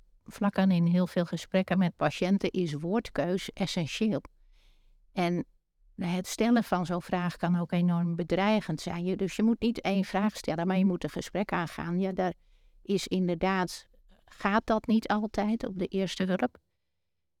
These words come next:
Ehm, en ik denk ook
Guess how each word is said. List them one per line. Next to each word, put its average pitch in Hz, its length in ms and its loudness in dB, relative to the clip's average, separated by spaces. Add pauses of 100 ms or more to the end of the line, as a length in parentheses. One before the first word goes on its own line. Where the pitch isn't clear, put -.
Ehm, 185 640 2 (720)
en 190 180 4
ik 170 120 0
denk 185 260 2
ook 180 320 0